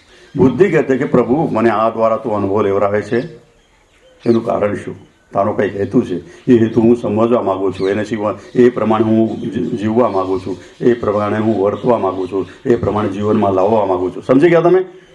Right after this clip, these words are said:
બુદ્ધિનું ટ્રાન્સફોર્મેશન આ રીતે થતું હોય છે. ચિત્ત, ચિત્તમાં તો આપણા અનેક જન્મોના સંસ્કારો છે. એ આપણું ભંડક્યું છે.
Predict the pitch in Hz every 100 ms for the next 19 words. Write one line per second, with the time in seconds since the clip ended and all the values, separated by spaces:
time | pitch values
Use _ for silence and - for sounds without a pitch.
0 | 123 120 110 123 147 151 139 120 120 -
1 | 120 117 120 113 107 98 80 - 87 113
2 | 110 - - _ _ _ _ _ _ _
3 | _ _ _ _ _ _ _ _ _ _
4 | _ _ - 165 170 - 156 101 78 -
5 | - - - _ _ _ _ - 139 -
6 | 165 156 156 160 143 147 156 156 - -
7 | 113 117 135 147 160 170 175 135 131 139
8 | 139 127 113 - 120 107 92 82 - -
9 | _ _ - _ _ - 131 131 139 127
10 | 147 160 160 117 98